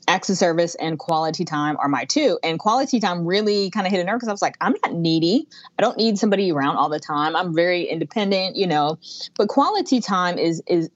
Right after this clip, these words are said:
uh, is uninterrupted, full attention of that person that you're with. Meaning, if I'm sitting and having dinner with you, with a friend, my mom, anybody, I don't want you on your phone. I don't want you distracted watching T V.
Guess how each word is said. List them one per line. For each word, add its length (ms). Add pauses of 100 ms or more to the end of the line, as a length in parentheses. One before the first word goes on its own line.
(120)
uh, 160
is 340
uninterrupted, 1080
full 340
attention 480
of 200
that 180
person 300
that 200
you're 100
with. 280 (280)
Meaning, 460 (160)
if 220
I'm 440
sitting 360
and 120
having 300
dinner 220
with 160
you, 80
with 120
a 80
friend, 360
my 80
mom, 500
anybody, 640 (500)
I 100
don't 160
want 280
you 180
on 140
your 100
phone. 680
I 80
don't 120
want 200
you 40
distracted 460
watching 300
T 260
V. 320